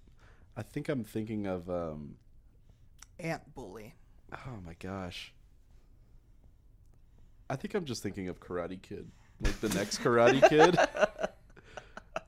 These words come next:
Speaker 1: Or maybe Kara-, any Karate Kid movie, basically.
Speaker 3: You know,
Speaker 1: There's
Speaker 3: Karate,
Speaker 1: running from
Speaker 3: Karate
Speaker 1: bullies.
Speaker 3: Kid, The Incredible Hulk, they're in-, easily confused.
Speaker 1: <laughs> Well, it's usually running from bullies until you're cornered somewhere.
Speaker 2: You got Jaden
Speaker 1: And
Speaker 2: Smith.
Speaker 1: then
Speaker 2: You got Ralph Macchio.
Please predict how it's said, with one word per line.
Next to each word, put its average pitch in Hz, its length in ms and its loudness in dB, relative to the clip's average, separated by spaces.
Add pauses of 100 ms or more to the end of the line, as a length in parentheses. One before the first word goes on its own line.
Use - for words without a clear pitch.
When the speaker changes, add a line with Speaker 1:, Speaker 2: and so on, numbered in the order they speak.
Speaker 1:
Or 131 140 4
maybe 127 300 4
Kara-, 120 260 4 (160)
any 240 320 8
Karate 127 480 10
Kid 113 240 2
movie, 104 320 2
basically. 107 220 0
Speaker 3:
You 180 80 6
know, 170 120 8
Speaker 1:
There's 113 140 4 (320)
Speaker 3:
Karate, 131 40 -2
Speaker 1:
running 135 280 10
from 196 160 10
Speaker 3:
Karate 190 240 12
Speaker 1:
bullies. 151 120 8
Speaker 3:
Kid, 196 140 8
The 180 100 8
Incredible 165 500 6
Hulk, 147 320 4
they're 135 160 2
in-, 147 200 0 (120)
easily 156 400 2
confused. 90 580 -2 (260)
Speaker 1:
<laughs> - 440 -18
Well, 147 140 4
it's 139 120 2
usually 143 260 0
running 110 360 2
from 107 180 -2
bullies 92 640 -4 (220)
until 104 240 -6
you're 90 160 -4
cornered 90 480 -4
somewhere. 82 580 -6
Speaker 2:
You 156 80 -12
got 165 220 -2
Jaden 175 300 0
Speaker 1:
And 175 100 0
Speaker 2:
Smith. 190 380 2
Speaker 1:
then - 80 -14 (440)
Speaker 2:
You 151 100 -6
got 147 220 0
Ralph 151 240 0
Macchio. 170 540 -2